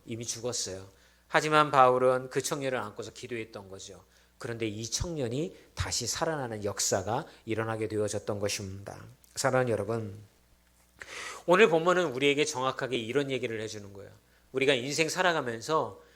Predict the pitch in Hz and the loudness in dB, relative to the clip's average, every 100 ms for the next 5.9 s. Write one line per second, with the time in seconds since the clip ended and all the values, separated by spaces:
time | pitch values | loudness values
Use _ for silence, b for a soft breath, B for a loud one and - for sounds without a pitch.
0 | b b 127 160 190 190 202 202 - 170 | b b -2 6 6 6 2 2 2 -2
1 | - 160 160 - 160 202 135 120 - 127 | 0 0 -2 -4 0 2 2 0 -6 -6
2 | 110 113 165 _ 131 156 175 160 151 160 | -6 -8 -12 _ -2 0 2 4 4 2
3 | 151 143 143 147 143 - 135 147 143 127 | 0 -2 0 -2 0 -2 -4 -4 -2 -2
4 | 135 123 113 127 - B B B 123 131 | -2 -4 -4 -4 -6 B B B 2 4
5 | 160 208 226 226 127 120 143 104 | 8 8 8 6 4 6 2 0